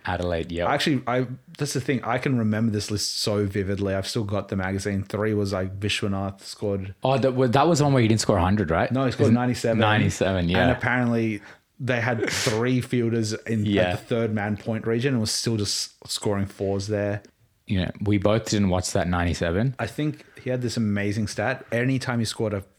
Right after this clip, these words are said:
Speaker 2: might have been a fifty or it might have been a hundred, I don't remember. India never lost the match. And considering India's team back then was not always the greatest, it was a pretty cool stat.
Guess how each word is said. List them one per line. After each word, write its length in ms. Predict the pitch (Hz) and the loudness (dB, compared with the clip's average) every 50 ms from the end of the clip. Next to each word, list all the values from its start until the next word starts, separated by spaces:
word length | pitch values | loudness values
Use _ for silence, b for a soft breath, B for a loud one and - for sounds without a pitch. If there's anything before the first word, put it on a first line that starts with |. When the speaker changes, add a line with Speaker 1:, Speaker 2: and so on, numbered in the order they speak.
| _ _ _ _ _ _ _ _ | _ _ _ _ _ _ _ _
Speaker 2:
might 220 | 117 113 123 151 | -2 -2 0 0
have 80 | 160 143 | 0 0
been 100 | 151 131 | -2 -2
a 60 | 113 - - _ _ _ | -2 -4 -10 _ _ _
fifty 320 | - 139 151 - - 220 214 | -6 -6 -6 -2 -2 -2 0
or 80 | 190 | 2
it 40 | 135 | 2
might 120 | 120 117 | 2 2
have 60 | 113 113 | 2 0
been 120 | 113 101 | 0 -2
a 60 | 98 | -2
hundred, 380 | 90 - - 101 98 92 104 95 | -4 -6 -6 -6 -6 -4 -4 -4
I 120 | 92 87 | -4 -6
don't 260 | 85 - 98 90 92 | -6 -6 -6 -6 -6
remember. 460 | 98 101 92 95 98 98 110 139 156 - B B B B B B | -8 -8 -6 -6 -4 -4 -4 -4 -6 -6 B B B B B B
India 240 | 117 113 113 113 | -4 -2 -2 0
never 300 | 101 101 98 95 95 95 | 0 -2 -2 -2 -2 -2
lost 260 | 95 90 92 92 - - | -4 -4 -4 -6 -6 -8
the 80 | 98 | -8
match. 320 | 87 90 87 85 - - - | -8 -6 -6 -8 -8 -10 -8
And 300 | - 101 98 95 92 - - | -6 -4 -4 -6 -6 -10 -6
considering 340 | - 135 131 - 175 165 147 | -4 -2 0 0 0 0 0
India's 460 | 123 131 135 135 131 117 - - - _ _ b b b b b b _ | 0 0 2 2 0 0 -2 -6 -14 _ _ b b b b b b _
team 320 | - - 147 139 139 131 | -4 -2 0 0 2 2
back 220 | 117 117 107 - | 0 0 -2 0
then 180 | - 113 107 101 | -2 0 0 0
was 140 | 98 95 101 | 0 0 -2
not 160 | 107 107 98 | -2 -2 0
always 240 | 92 95 101 95 95 | 0 0 -2 -2 -2
the 80 | 104 | -6
greatest, 420 | 92 - 95 - 101 110 120 110 - | -6 -6 -6 -4 -4 -4 -4 -4 -6
it 20 | |
was 120 | 95 92 95 | -8 -8 -8
a 40 | |
pretty 280 | 85 - - - 98 90 | -10 -10 -10 -8 -8 -8
cool 200 | - - 95 90 | -8 -10 -12 -12
stat. 320 | - - - - - - | -10 -10 -8 -8 -10 -10